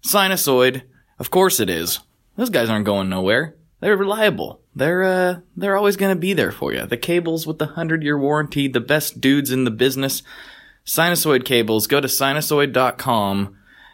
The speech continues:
and, you know, put together your dream cable and just feel that extra bit of joy every time you plug in. Sinusoid cables dot com. Check 'em out. This episode is also brought to you by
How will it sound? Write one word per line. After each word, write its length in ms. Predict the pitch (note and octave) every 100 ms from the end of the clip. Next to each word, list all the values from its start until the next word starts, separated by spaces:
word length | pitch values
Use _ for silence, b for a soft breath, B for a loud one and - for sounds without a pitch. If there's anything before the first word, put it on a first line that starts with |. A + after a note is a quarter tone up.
| b
and, 580 | A2 G2+ F#2+ F#2 F2+ - _ _ _ _ _ _
you 120 | - B2
know, 140 | B2+
put 240 | B2+ E3
together 300 | E3 C#3+ C3+
your 180 | A#2 G2+
dream 320 | F#2+ A#2 B2+
cable 640 | B2 A#2+ A#2 A#2 A#2 A2+ -
and 140 | A2+
just 260 | A#2 A#2+ - _ _ - - _ _ _ _ _ -
feel 200 | G3+ F3+
that 220 | C#3 -
extra 320 | D#3 D#3+ -
bit 180 | C3 C3
of 100 | C3
joy 420 | A2+ A#2 G2+ E2+ B B -
every 240 | A2 A#2+
time 280 | B2+ B2 B2
you 80 | A#2
plug 320 | - A2 G2
in. 240 | E2 G1+ - _ _ _ _ _
Sinusoid 520 | - B2 C3 C#3 C3
cables 320 | D3 C3+ B2+ B2+
dot 240 | B2+ -
com. 320 | A2 C#2+ - -
Check 200 | G#2+ G#2+
'em 100 | G#2
out. 140 | - _ _ _ _ _
This 240 | D#3 D#3 F#3+
episode 500 | F#3+ F3+ F#3+ F#3 F3
is 320 | E3 E3+ D#3 -
also 440 | F3 F3+ - F3
brought 380 | D#3+ C#3+ D#3 D#3
to 60 | D#3
you 180 | D#3 D#3+
by 480 | C#3+ C#3 D#3 E3